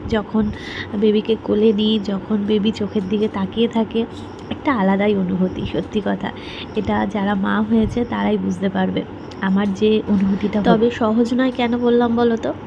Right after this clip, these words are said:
লাস্ট দুটো দিন ধরে আমার সোনা বাবাটা, আহ, রাত্রিবেলায় একটু জেগে থাকছে, অনেকক্ষণ পর্যন্ত প্রায়।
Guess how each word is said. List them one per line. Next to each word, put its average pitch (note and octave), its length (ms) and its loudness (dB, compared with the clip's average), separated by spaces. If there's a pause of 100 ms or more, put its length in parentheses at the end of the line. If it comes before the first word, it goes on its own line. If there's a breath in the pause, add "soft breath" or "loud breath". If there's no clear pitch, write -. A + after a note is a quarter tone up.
(240)
লাস্ট G#3 440 0
দুটো G3+ 340 2
দিন A#3+ 260 0
ধরে A#3 380 4
আমার G3+ 260 -2
সোনা G3+ 320 0
বাবাটা, G#3 420 0
আহ, G3+ 920 0
রাত্রিবেলায় A3 680 2
একটু C#4+ 260 0
জেগে G3 260 2
থাকছে, F3+ 380 -2 (100)
অনেকক্ষণ A#3+ 520 0
পর্যন্ত C#4 380 2
প্রায়। A#3 300 0